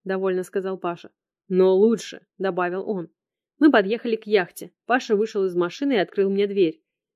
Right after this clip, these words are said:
У меня не было сомнений, что это именно та яхта, на которой мы плавали после конференции. «Это яхта Виктора», уверенно заявила я. «Нет», не согласился Паша и повёл меня по причалу.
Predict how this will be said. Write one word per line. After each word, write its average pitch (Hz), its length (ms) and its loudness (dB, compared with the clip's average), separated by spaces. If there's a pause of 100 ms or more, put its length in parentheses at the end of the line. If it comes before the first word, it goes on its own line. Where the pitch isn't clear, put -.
(120)
У 208 40 4
меня 220 240 4
не 247 180 -2
было 190 180 2
сомнений, 220 500 0
что 190 200 -4
это 185 160 -2
именно 214 340 0
та 226 220 0
яхта, 202 400 -4
на 185 100 -2
которой 214 300 -4
мы 185 120 -2
плавали 202 360 -2
после 180 320 -4
конференции. 185 760 -2 (1300)
«Это 226 200 4
яхта 240 380 0
Виктора», 226 640 -2
уверенно 190 480 2
заявила 185 400 -2
я. 180 320 -4 (500)
«Нет», 180 560 4 (100)
не 185 80 -6
согласился 202 640 -2
Паша 226 320 -2
и - 20 0
повёл 180 280 -2
меня 190 220 -2
по 196 100 -6
причалу. 190 560 -6